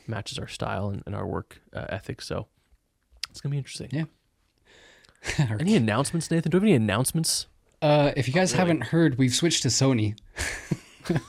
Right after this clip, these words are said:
Speaker 2: That's the
Speaker 1: There's
Speaker 2: biggest
Speaker 1: our
Speaker 2: announcement.
Speaker 1: announcement.
Speaker 2: <laughs> Um, the webinar,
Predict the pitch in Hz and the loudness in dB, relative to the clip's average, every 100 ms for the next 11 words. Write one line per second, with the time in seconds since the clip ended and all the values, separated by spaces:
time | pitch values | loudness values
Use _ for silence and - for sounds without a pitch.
0 | 180 - - - 147 214 - - - 135 | 0 0 -10 -8 -6 0 -2 -2 -2 -2
1 | - 110 123 117 120 123 120 120 131 - | -2 0 2 2 2 2 0 -2 -2 -2
2 | - - - - - - - 135 135 131 | -2 -2 -4 -4 -12 -14 -2 2 4 4
3 | 131 123 - - - - - - - _ | 4 2 -2 -16 -18 -12 -12 -14 -20 _
4 | - _ - _ - - _ _ _ _ | -20 _ -20 _ -18 -18 _ _ _ _
5 | _ _ - 127 170 156 151 170 | _ _ 2 4 6 4 4 0